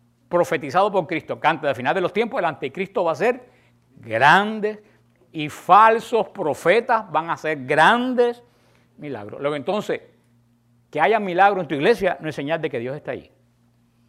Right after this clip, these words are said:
¿Tú sabes cuál es la señal que Dios está ahí? Cuando una iglesia es obediente a Cristo. No porque haga grandes milagros. Así que todos estos grandes milagros, ven que mi iglesia Cash Luna levanta muertos y que la otra,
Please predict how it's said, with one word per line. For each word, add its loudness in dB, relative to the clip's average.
¿Tú -10
sabes 2
cuál 0
es -4
la -6
señal -8
que -8
Dios -4
está -6
ahí? -6
Cuando -10
una -10
iglesia -10
es -10
obediente -8
a -14
Cristo. -20
No -6
porque -10
haga -2
grandes -8
milagros. -8
Así -8
que -6
todos 6
estos 2
grandes 0
milagros, 4
ven 6
que 2
mi 6
iglesia 4
Cash -2
Luna 0
levanta 0
muertos -2
y -6
que -2
la 4
otra, 2